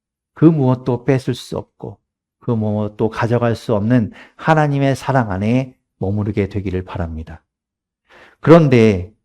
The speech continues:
우리는 여전히 처음에 이야기한 것처럼 지금도 거짓 교사들을 조심해야 합니다. 지금도 경건할 필요가 없다고 말하는 사람들이 있고 예수 그리스도를 부인하는 자들이 있기 때문이지요.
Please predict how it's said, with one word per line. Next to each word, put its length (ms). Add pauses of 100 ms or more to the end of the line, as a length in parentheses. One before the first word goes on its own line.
우리는 440
여전히 680 (1000)
처음에 260
이야기한 400
것처럼 320
지금도 680 (200)
거짓 460
교사들을 720
조심해야 640
합니다. 420 (1200)
지금도 960 (280)
경건할 500
필요가 320
없다고 340
말하는 460
사람들이 480
있고 520 (360)
예수 460
그리스도를 500
부인하는 540
자들이 420
있기 320
때문이지요. 720